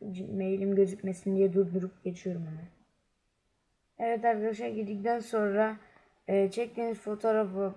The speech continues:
basıyorsunuz. Ve burada görüntüsünü ayarlıyorsunuz arkadaşlar. Görüntüsünü ben ayarladım. Şu an bu görüntüsü güzel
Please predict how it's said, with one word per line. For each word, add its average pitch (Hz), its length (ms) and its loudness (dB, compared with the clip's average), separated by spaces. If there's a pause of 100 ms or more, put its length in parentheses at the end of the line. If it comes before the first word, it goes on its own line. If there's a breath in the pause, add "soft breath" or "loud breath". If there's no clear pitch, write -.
basıyorsunuz. 208 1200 -2 (1120)
Ve 240 240 0 (320)
burada 233 300 -4
görüntüsünü 220 720 2
ayarlıyorsunuz 175 880 -4
arkadaşlar. 175 680 -6
Görüntüsünü 196 880 -6
ben 190 280 -6
ayarladım. 175 760 -2
Şu 185 100 -8
an 175 200 -4
bu 196 140 -4
görüntüsü 175 640 -4
güzel 170 320 -8